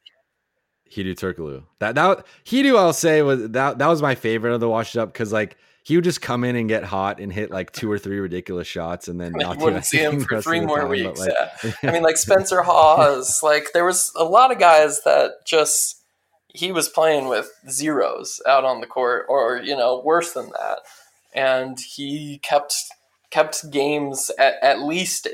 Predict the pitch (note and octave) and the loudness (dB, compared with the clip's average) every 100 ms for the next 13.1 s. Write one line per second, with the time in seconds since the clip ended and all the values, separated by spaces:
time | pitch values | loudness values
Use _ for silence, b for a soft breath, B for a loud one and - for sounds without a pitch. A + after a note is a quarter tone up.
0 | - C#3 A#2+ C#3 D#3+ E3 C3+ B2 B2 - | 2 4 4 0 -4 -2 0 2 0 0
1 | - - C#3 B2+ - - - C#3 C3 B2+ | -4 2 4 4 0 -6 -6 -6 -4 -4
2 | B2 A2+ B2 B2 C3 A#2+ A#2+ B2+ - B2 | -6 -6 -8 -6 -4 -4 -6 -8 -6 -6
3 | A#2+ A#2 - - A2+ - - B B - | -6 -10 -12 -8 -8 -8 -12 B B 2
4 | D3+ F3 - - C#3+ E3 D3+ - D3 D3+ | 2 2 -6 -4 2 2 0 -2 0 0
5 | D3 C#3+ C#3 C3+ C3+ C#3 D3 D3+ - C#3+ | -2 -4 0 0 0 -2 0 -2 -2 -4
6 | C3 - C3 B2+ B2 B2+ - C#3 C3+ C3+ | -4 -8 -2 2 2 0 -4 -4 -4 -4
7 | C3+ C3 C3+ - C3+ C3 C3+ C#3 - C3+ | -2 -2 -4 -8 -8 -4 -2 -2 0 2
8 | C#3 C3+ C3+ C3+ B2+ B2+ C3 C3 A#2+ A#2 | 2 2 0 0 -2 -2 -2 -4 -8 -14
9 | F#2+ - C3+ - C3 C3+ C3+ C3+ - C#3 | -10 -10 -8 -4 -4 -2 -2 -4 -6 -6
10 | C#3+ - _ _ _ _ _ _ _ - | -6 -10 _ _ _ _ _ _ _ -6
11 | C#3+ D#3 D3 C#3 C#3+ D#3+ C#3 C#3 C3+ C#3 | -4 -4 2 2 4 0 -2 0 2 0
12 | C3 C3 - - C3 C3 C3+ C3 G#2+ - | -2 -4 -6 -8 -8 -2 2 2 0 -6